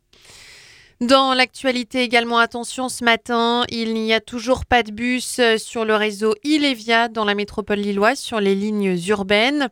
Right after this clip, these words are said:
Pas de tram non plus. Les conducteurs ont reconduit leur mouvement de grève, un mouvement spontané qui a débuté hier, consécutif à l'agression de l'un de leurs collègues le week-end dernier à Sequedin, agressé à l'eau de Javel.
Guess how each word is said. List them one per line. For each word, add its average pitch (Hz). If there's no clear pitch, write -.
Pas 196
de 175
tram 285
non 202
plus. 247
Les 285
conducteurs 269
ont 226
reconduit 220
leur 202
mouvement 196
de 196
grève, 214
un 220
mouvement 208
spontané 269
qui -
a 202
débuté 202
hier, 226
consécutif 269
à 226
l'agression 202
de 202
l'un 214
de 220
leurs 214
collègues 233
le 202
week-end 202
dernier 196
à 180
Sequedin, 247
agressé 190
à 185
l'eau 185
de 185
Javel. 196